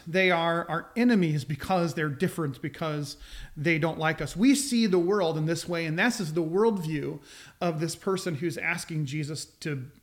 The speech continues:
uh, to clarify this question. And to be clear, to be really clear, uh, in this, in the Israelites' mind and in the, in the, in the Jewish faith, we were meant to think about neighbors beyond just those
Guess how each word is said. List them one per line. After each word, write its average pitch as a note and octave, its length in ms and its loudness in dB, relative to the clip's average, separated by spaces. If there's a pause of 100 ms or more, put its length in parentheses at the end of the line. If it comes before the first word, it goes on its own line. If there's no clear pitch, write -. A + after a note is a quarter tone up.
(140)
uh, D3+ 360 -4
to - 140 -10
clarify F3+ 600 2
this D#3+ 180 -4
question. - 640 -4 (760)
And G#3+ 80 6
to C#4+ 60 6
be D4+ 140 8
clear, A#3+ 500 0 (120)
to D#3 60 -4
be G3 100 6
really G#3 360 8
clear, F3 520 -2 (720)
uh, F3 280 2 (480)
in A3+ 180 8
this, A#3+ 360 6 (220)
in G3+ 140 2
the G#3 100 0
Israelites' A3+ 640 4
mind F3+ 360 2
and F3+ 100 2
in F3 100 2
the, F3 180 2
in F3+ 120 0
the, F3+ 220 0
in F#3 100 0
the F3+ 80 4
Jewish A3 440 0
faith, F#3 480 -4 (720)
we A3 220 4
were A#3+ 200 6
meant A3+ 320 6
to - 240 -2
think G#3+ 640 0
about F#3 280 -2
neighbors F3+ 480 2
beyond G3+ 520 2
just D3+ 340 -2
those D3+ 440 -6